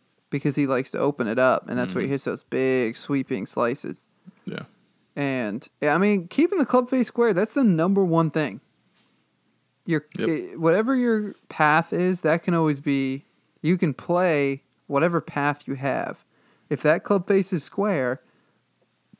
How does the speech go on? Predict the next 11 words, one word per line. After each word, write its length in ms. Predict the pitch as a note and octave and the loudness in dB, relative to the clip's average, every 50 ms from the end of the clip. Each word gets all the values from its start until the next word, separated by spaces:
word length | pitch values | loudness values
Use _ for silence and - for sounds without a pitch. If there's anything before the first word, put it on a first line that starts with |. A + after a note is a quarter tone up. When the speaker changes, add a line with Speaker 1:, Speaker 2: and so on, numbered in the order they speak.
| _ _ _ | _ _ _
Speaker 1:
it'll 200 | D3+ D3+ D3 D3 | -2 0 0 0
be 140 | C#3 C#3 C3 | -2 -2 -4
a 60 | B2 | -2
little 240 | A#2 B2+ D3+ F#3 G3+ | -2 0 0 0 0
draw 420 | F3+ - F#3+ F#3+ G3 G3 G3 G3 - _ | 0 0 0 2 2 2 0 -2 -4 _
or 160 | - C3 B2 A#2 | -4 -2 -2 -2
a 80 | A2+ | 0
little 220 | A#2 C3 D3 - E3 | 0 0 0 0 0
fade. 400 | - D#3 C3 A2 F2 - - - _ _ _ _ _ _ _ - - | 0 -2 0 0 -2 -4 -6 -10 _ _ _ _ _ _ _ -14 -6
Speaker 2:
Yep. 140 | - G2+ - | -2 -2 0
Speaker 1:
Like, 220 | B2 A#2 G#2 | 0 -2 -4